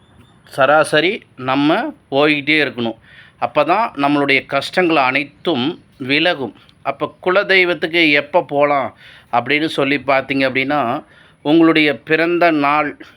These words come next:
அப்படின்னா, டேட் வருது பார்த்தீங்களா? மாசத்துல ஏதோ ஒரு நாள் உங்களுடைய நாள் வரும். அந்த நாள்ல போயலாம், போயிட்டு வரலாம். அதுக்கப்புறம் நீங்க பிறந்த கிழமை அப்படின்னு இருக்கு பார்த்தீங்களா? அன்னைக்கு நம்மளுடைய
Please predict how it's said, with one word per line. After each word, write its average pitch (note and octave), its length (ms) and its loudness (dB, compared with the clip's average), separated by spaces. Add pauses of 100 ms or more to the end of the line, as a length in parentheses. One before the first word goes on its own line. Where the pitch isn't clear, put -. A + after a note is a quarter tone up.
(220)
அப்படின்னா, C#3+ 540 -4
டேட் D#3 300 -2
வருது C3+ 300 0
பார்த்தீங்களா? C3+ 580 0
மாசத்துல C#3 600 0 (360)
ஏதோ C#3+ 320 2
ஒரு D3 200 2
நாள் D3 260 2
உங்களுடைய C3 500 -4
நாள் B2+ 220 -2
வரும். B2+ 320 -6 (140)
அந்த C3+ 340 -4
நாள்ல C#3 480 -2
போயலாம், B2 420 -6 (920)
போயிட்டு D#3 300 0
வரலாம். C3 520 0 (340)
அதுக்கப்புறம் F3 880 0 (120)
நீங்க D#3+ 360 0
பிறந்த F3 520 0
கிழமை E3 520 2 (600)
அப்படின்னு C#3+ 340 0
இருக்கு C3+ 220 -2
பார்த்தீங்களா? C3+ 600 -2 (360)
அன்னைக்கு F3 680 0
நம்மளுடைய D#3 480 0